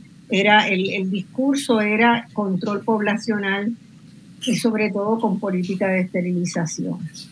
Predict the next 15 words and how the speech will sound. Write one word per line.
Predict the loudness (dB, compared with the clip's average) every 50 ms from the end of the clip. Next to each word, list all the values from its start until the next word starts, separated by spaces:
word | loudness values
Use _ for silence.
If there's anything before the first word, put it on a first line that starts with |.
| -20 -20 -20 -20 -12 -6 -2
Bueno, | -2 0 0 -2 -4 2 4
ella | 6 6 8 6 6 4 2
cuenta | 0 0 0 0 0 0 -2 -2 0
que | -2 -2
cuando | 0 -2 0 0 0 0 -2
se | -2 -2 -2
enfermaba | -2 -2 -2 -2 -2 0 0 0 2 2 2 4 4 4 4 4
una | 4 4 2 2 2 0
tía, | 0 0 4 4 4 4 4 2 2
pues | 0 0 2
había | 2 0 0 0 0 2 2 2 2 2
un | 2 2 2 2 2 2 0 0 -2 -2 -2
regimiento | -2 -2 -2 -2 0 0 2 2 2 2 2 2 2 2
de | 2 2 2
gente | 2 0 0 -2 -2 -2 -2 0 0 -2